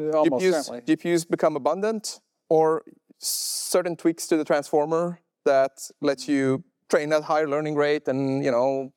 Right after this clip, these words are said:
Speaker 2: have less issues with it. So, like, you know, this
Speaker 1: Right, 'cause they're super
Speaker 2: Yeah.
Speaker 1: inefficient now. Like,
Speaker 2: Yeah.
Speaker 1: they couldn't be more inefficient.
Speaker 2: Yes.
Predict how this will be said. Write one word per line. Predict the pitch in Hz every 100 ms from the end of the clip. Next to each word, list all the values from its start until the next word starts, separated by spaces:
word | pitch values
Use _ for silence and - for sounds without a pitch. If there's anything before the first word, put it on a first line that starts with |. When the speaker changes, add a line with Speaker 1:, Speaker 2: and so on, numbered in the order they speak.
| -
Speaker 2:
have | 143 139
less | 139 135
issues | 139 147 127
with | 135
it. | 127 135
So, | 139
like, | 139 165
you |
know, | 139 -
this | 127 - -
Speaker 1:
Right, | 127
'cause | - 139
they're | 156 131
super | - 180 135
Speaker 2:
Yeah. |
Speaker 1:
inefficient | 127 - 131 - 117
now. | 127 98
Like, | 127
Speaker 2:
Yeah. | 233
Speaker 1:
they | 156
couldn't | 180 123
be | 147
more | 127 110
inefficient. | 107 104 - 107 - 117
Speaker 2:
Yes. | - -